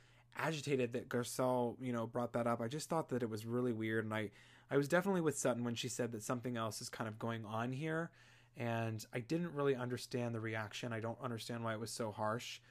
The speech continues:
Um, with that being said, I mean, y'all know I still love Erica. I feel for her during this tough time, but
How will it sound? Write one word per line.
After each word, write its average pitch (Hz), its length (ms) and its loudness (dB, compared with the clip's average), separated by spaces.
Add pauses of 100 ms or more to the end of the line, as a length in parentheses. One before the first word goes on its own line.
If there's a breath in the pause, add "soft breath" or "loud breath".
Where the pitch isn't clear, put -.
(460 loud breath)
Um, 110 520 2
with 127 140 2
that 135 120 6
being 123 120 0
said, 123 300 4
I 113 80 -4
mean, 117 380 -2
y'all 123 220 0
know 117 260 2
I 113 60 -2
still - 260 0
love 139 180 4
Erica. 123 580 4
I 113 320 0 (320 soft breath)
feel 135 180 4
for 131 120 0
her 120 140 2
during 113 220 0
this 113 140 -6
tough 117 180 -4
time, 107 360 -2
but 107 240 2